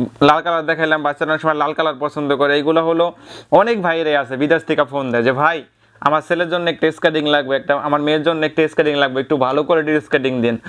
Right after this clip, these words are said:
দামের সমস্যা নাই।" তাদের জন্য এইগুলা, এইগুলা কিন্তু খুবই ভালো মানের স্কেটিং, খুবই ভালো মানের স্কেটিং, যেটাতে দেখা যায় যে পাঁচ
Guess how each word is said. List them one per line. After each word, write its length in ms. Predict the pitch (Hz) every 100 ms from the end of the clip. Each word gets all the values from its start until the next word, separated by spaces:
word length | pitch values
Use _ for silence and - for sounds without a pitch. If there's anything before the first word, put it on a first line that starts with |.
| - -
দামের 280 | 127 143 165
সমস্যা 420 | 156 147 135 -
নাই।" 160 | 123 110
তাদের 320 | 143 147 165
জন্য 240 | 160 160 147
এইগুলা, 400 | 135 131 143 190 - -
এইগুলা 280 | 147 165 175
কিন্তু 220 | 165 160
খুবই 380 | - 220 220 202
ভালো 260 | 139 135
মানের 320 | 135 131 127 120
স্কেটিং, 360 | - 117 156
খুবই 280 | 151 180 170
ভালো 260 | 151 139 143
মানের 280 | 139 135
স্কেটিং, 360 | 135 139 127 143 - - -
যেটাতে 300 | 127 147 147
দেখা 200 | 151 151
যায় 180 | 147 151
যে 140 | 151
পাঁচ 280 | 143 170 165